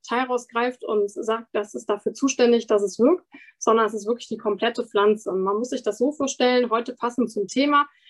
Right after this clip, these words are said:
ähm, eine ganze Fußballmannschaft alleine reißt halt mehr als ein einziger Spieler alleine auf dem Feld. Ja, und wer möchte nicht lieber ein ganzes Team haben, anstatt nur halt einen einzigen Mann, der für einen spielt? Ähm, ja, und so kann man zum Beispiel sagen, halt,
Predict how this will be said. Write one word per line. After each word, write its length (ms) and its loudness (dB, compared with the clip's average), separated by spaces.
ähm, 340 0
eine 220 -2
ganze 280 -6
Fußballmannschaft 760 -2
alleine 500 0
reißt 280 -6
halt 160 -2
mehr 180 0
als 160 -4
ein 200 -6
einziger 380 -4
Spieler 340 0
alleine 400 0
auf 120 -6
dem 140 0
Feld. 320 0
Ja, 280 -2
und 160 -8
wer 100 2
möchte 260 0
nicht 180 -2
lieber 180 0
ein 120 -2
ganzes 280 -6
Team 280 -2
haben, 200 -2
anstatt 360 -6
nur 160 -2
halt 220 -2
einen 200 -4
einzigen 400 -2
Mann, 260 0
der 160 -2
für 200 0
einen 140 -6
spielt? 420 2
Ähm, 480 0
ja, 140 -2
und 80 -4
so 120 -4
kann 160 -6
man 120 -2
zum 140 -6
Beispiel 240 -4
sagen, 340 -2
halt, 220 -4